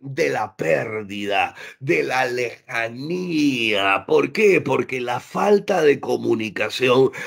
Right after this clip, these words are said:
hace de que la pareja siga junta y se aleje, se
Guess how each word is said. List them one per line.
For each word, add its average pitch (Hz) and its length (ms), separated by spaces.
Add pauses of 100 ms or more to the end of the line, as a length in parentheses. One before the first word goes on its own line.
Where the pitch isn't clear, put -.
(200)
hace 117 720
de 120 220
que 123 160
la 117 180
pareja 151 540
siga 165 500
junta 143 1000 (280)
y 156 180
se 151 360
aleje, 143 1400
se 151 480